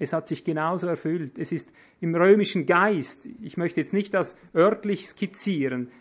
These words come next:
ihr wisst, ich bin eigentlich ein Feind von so örtlichen Grenzen, dass man sagt, so hier diese mechanischen, menschlichen Grenzen, ich rede jetzt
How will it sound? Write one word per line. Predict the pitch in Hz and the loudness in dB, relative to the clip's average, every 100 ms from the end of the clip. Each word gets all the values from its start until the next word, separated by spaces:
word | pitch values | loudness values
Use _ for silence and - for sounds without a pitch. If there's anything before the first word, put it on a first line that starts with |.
| 170 | -4
ihr | 151 | 0
wisst, | 185 | 0
ich | 175 - | -2 -4
bin | 175 | -2
eigentlich | 160 160 | 0 0
ein | 156 | -2
Feind | 147 151 190 - | 0 2 0 -2
von | 165 | -4
so | 165 | 0
örtlichen | 170 190 165 170 139 | 2 2 -2 -2 2
Grenzen, | 151 180 190 151 | 4 2 0 -4
dass | |
man | 147 | -2
sagt, | 170 - | -2 -2
so | - 165 | 0 0
hier | 139 180 196 | 2 4 2
diese | 156 165 | 0 -2
mechanischen, | 147 139 147 160 196 - 160 131 - - | -2 2 2 4 2 -2 -4 -6 -10 -8
menschlichen | - 165 170 165 180 151 | 0 0 0 -2 -2 2
Grenzen, | 143 190 190 | 2 2 -4
ich | 156 147 | -4 -2
rede | 170 165 | -2 -4
jetzt | - | -10